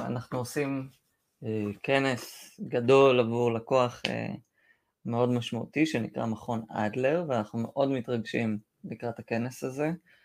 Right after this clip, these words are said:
ואני רוצה עוד פעם להצדיע, לא פחות, למפקדת על כל הדבר הזה, רות דפני, שהיא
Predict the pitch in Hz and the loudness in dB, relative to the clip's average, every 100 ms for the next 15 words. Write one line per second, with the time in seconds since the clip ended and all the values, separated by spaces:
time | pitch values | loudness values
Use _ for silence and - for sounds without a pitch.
0 | _ _ _ _ _ - 110 107 110 123 | _ _ _ _ _ -4 -2 -2 2 2
1 | - - 131 - 131 127 - _ _ - | 2 4 4 6 2 2 -2 _ _ 0
2 | 107 104 - - 147 135 143 107 104 127 | 2 2 -2 -8 0 6 8 8 6 2
3 | - 123 127 107 - _ _ _ _ _ | 2 -2 -2 -2 -6 _ _ _ _ _
4 | _ _ 120 117 117 117 117 - - 143 | _ _ -2 0 0 0 -2 -4 4 6
5 | 139 143 131 117 131 127 123 113 123 127 | 8 6 4 4 4 6 6 6 6 4
6 | 127 127 110 117 113 123 - 135 139 - | 2 0 2 2 4 4 2 -6 -6 -10
7 | _ _ _ _ _ _ - - 120 120 | _ _ _ _ _ _ -14 -2 2 4
8 | 120 117 117 | 6 4 0